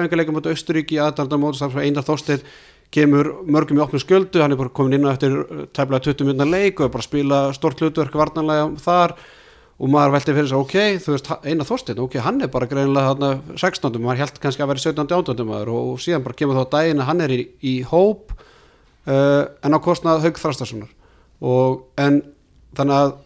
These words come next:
maður bara hélt það, ok, Einar Þorsteinn er, er bara væntanlega að fara að koma inn þarna bara strax í, í fyrri hálfleik í fyrsta leik eða eitthvað, en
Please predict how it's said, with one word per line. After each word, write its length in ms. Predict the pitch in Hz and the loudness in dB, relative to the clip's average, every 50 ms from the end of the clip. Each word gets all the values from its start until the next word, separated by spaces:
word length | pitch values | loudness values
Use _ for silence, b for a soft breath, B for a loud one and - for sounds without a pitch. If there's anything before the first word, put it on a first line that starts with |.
| - 147 | 0 0
maður 180 | 156 147 139 - | 0 0 0 0
bara 140 | 143 135 131 | 0 2 2
hélt 160 | 143 139 127 - | 0 -2 -2 0
það, 120 | 147 170 170 | 0 0 0
ok, 80 | - 151 143 | 0 -2 0
Einar 200 | 147 151 147 135 | 0 0 0 0
Þorsteinn 260 | 151 147 131 156 127 139 | -2 -2 -2 -2 -2 -2
er, 120 | 135 120 - - - | -2 -2 -4 -8 -10
er 120 | 151 131 | -8 -4
bara 160 | 127 131 131 135 | -2 0 0 0
væntanlega 280 | 139 135 - 135 135 131 | 0 -2 -2 -2 0 0
að 40 | |
fara 80 | 135 139 | 0 -2
að 60 | 131 | 0
koma 220 | 160 156 147 151 156 | 0 2 2 2 2
inn 80 | 160 151 | 2 0
þarna 200 | 147 139 143 135 | 0 -2 0 -2
bara 140 | 135 135 135 | -2 -2 -2
strax 320 | - 151 156 147 - - - | 0 0 0 0 0 -2 -2
í, 60 | 151 151 151 151 | 0 0 0 0
í 80 | 156 151 | -2 -2
fyrri 240 | 139 - 170 185 196 | 0 0 2 4 4
hálfleik 220 | 160 156 151 139 147 | 4 4 2 2 0
í 20 | |
fyrsta 220 | 143 156 147 - 160 | -2 0 0 0 0
leik 220 | 170 196 202 196 - | 0 0 0 0 0
eða 120 | 147 127 | -2 0
eitthvað, 160 | 120 - 131 131 | 0 0 0 0
en 100 | 131 | 0